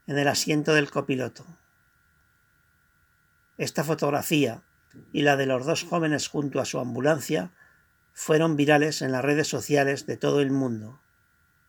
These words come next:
De nuevo, los Williams volvieron a ser orgullo para toda la nación. En este caso,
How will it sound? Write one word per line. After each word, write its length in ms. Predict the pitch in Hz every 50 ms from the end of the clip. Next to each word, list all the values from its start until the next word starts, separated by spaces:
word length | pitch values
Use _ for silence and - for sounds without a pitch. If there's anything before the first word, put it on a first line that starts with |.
| _ _ _ _ _ _ _ _ _ _ _ _ _ _ _ _ _ _ _ _ _ _ _
De 180 | - 139 135 131
nuevo, 500 | 131 143 160 165 170 185 226 233 208 - _ _ _ _ _ _ _ _ _ _ _ _ _ _
los 220 | - 147 135 113 120
Williams 680 | 127 143 151 151 156 156 160 170 175 165 - - - _ _ _
volvieron 460 | - 131 127 123 135 151 156 165 156
a 80 | 156 139
ser 240 | - - 160 151 151
orgullo 500 | 147 139 135 131 147 147 143 156 156 147
para 240 | 147 131 135 127 -
toda 200 | 151 139 143 139
la 100 | 135 131
nación. 580 | 131 127 - - - 139 127 117 113 120 - _ _ _ _ _ _ _ _ _ _ _ _ _ _ _ _ _ _ _ _ _ _ _ _ -
En 140 | 135 135
este 240 | 147 - - - 139
caso, 500 | - 156 147 131 - - 170 185 214 -